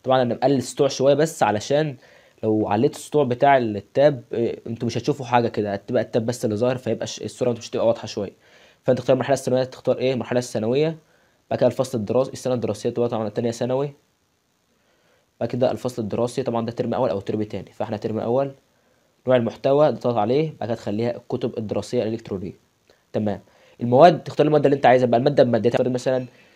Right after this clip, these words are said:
كتاب، آه، الفيزياء مثلا، بحث. انت شايف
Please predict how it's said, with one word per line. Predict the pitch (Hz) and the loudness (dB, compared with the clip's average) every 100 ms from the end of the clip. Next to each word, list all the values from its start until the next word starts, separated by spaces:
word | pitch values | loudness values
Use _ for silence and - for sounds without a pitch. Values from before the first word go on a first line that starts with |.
| _ _ _ | _ _ _
كتاب، | 110 - 131 113 - _ - | -6 2 2 2 -8 _ -2
آه، | 117 104 | 2 2
الفيزياء | 104 131 120 120 | 0 0 2 2
مثلا، | 123 143 143 135 _ _ _ _ _ _ _ _ _ - | 2 0 -2 -4 _ _ _ _ _ _ _ _ _ 0
بحث. | 127 131 - - _ _ _ _ _ _ _ _ _ _ _ _ _ _ - | 2 2 -4 -20 _ _ _ _ _ _ _ _ _ _ _ _ _ _ -16
انت | 120 | -12
شايف | - 127 | -2 -2